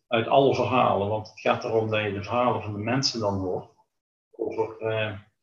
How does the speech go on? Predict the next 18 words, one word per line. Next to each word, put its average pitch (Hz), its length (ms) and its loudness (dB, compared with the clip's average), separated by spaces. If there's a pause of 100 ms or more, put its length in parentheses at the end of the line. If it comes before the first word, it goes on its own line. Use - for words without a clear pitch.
(280)
over 131 280 0
de 113 80 0
ervaringen 143 680 4
die 107 140 -2
ze 98 120 -10
daarmee 104 380 -4
hebben. 101 380 -6 (1300)
De 131 160 -2
verhaal 131 420 2
vertellen 131 400 4
is 117 240 -2
ook, 120 140 -2 (120)
ook 143 240 -2
een, 127 280 2
een, 113 300 -6
een 110 220 -10
onderdeel 110 580 -2
van, 101 480 -6